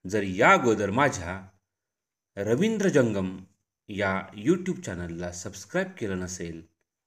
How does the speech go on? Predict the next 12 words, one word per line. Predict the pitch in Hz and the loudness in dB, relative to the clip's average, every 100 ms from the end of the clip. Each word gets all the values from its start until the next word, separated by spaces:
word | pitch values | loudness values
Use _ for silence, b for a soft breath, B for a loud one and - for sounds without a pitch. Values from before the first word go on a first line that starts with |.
| _ _ 107 | _ _ -4
तर | 101 | -4
गोष्टीच्या | 95 110 - - 135 | -4 -8 -8 -10 -8
शेवटी | - 131 139 - 98 - _ _ _ _ - 85 | -4 -4 -4 -8 -12 -12 _ _ _ _ -14 -10
जरूर | 95 104 135 160 | -6 -2 -2 -2
सबस्क्राईब | - 87 - - 85 - - | -6 -10 -12 -12 -14 -14 -18
करा. | 76 - _ _ _ _ _ _ _ _ _ _ _ _ _ 113 | -20 -20 _ _ _ _ _ _ _ _ _ _ _ _ _ -4
बालमित्रांनो, | 120 135 165 180 190 190 135 165 - _ _ _ _ _ _ _ _ _ _ _ _ _ _ _ _ _ | -2 0 0 2 2 2 0 -2 -10 _ _ _ _ _ _ _ _ _ _ _ _ _ _ _ _ _
चला, | - 151 87 - - _ _ _ _ _ _ _ _ _ - | 2 2 2 -6 -20 _ _ _ _ _ _ _ _ _ -8
चिकूसोबत | - - 226 226 160 180 143 | -4 2 4 4 2 -2 -2
जाऊन | 110 117 113 117 127 | 2 4 4 4 0
तो | 151 156 | -2 -2
दिवसभरात | 95 104 175 139 123 92 | 2 4 4 2 0 0